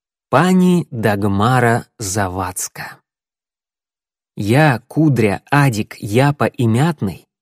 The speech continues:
все мы мечтали о ней. Даже простой разговор о пани Завадской заставлял нас краснеть, часто дышать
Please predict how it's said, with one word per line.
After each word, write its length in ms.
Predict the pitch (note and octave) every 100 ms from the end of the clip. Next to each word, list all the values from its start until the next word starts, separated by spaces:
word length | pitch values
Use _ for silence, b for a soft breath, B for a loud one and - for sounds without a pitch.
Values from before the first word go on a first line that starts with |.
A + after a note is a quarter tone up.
| _
все 400 | - - - C3
мы 140 | D3 C3+
мечтали 580 | B2+ - - A2 G2
о 140 | G#2 G2+
ней. 360 | F#2+ F2 - _ _ _ B B
Даже 320 | A2 A#2 A2+
простой 420 | A#2+ A#2+ - C3+ C3
разговор 600 | B2+ A2 C3 C3+ E3 A2+
о 80 |
пани 280 | - C3 B2
Завадской 720 | G#2 A2+ C#3 F3 - G#2 F2 _ _ -
заставлял 540 | A#2 - A2 A#2+ D3
нас 220 | C3+ B2
краснеть, 800 | - A2+ A2+ - B2 F3 A2 - _ _ -
часто 400 | C#3 C#3 - A2+
дышать 560 | A#2 - D#3+ F3 -